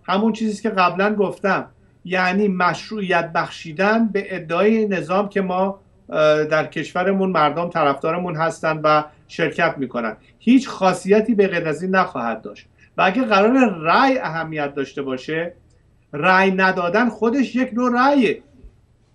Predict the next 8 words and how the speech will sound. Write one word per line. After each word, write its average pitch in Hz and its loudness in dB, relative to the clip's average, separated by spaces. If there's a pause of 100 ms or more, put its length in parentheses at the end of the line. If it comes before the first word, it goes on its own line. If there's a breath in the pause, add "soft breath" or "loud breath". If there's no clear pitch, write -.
(360)
خودش 214 -2
یک 254 -2
انتخابه. 185 -2 (580)
و 170 2
برسیم 254 2
به 226 2
این 262 0
مهم، 156 0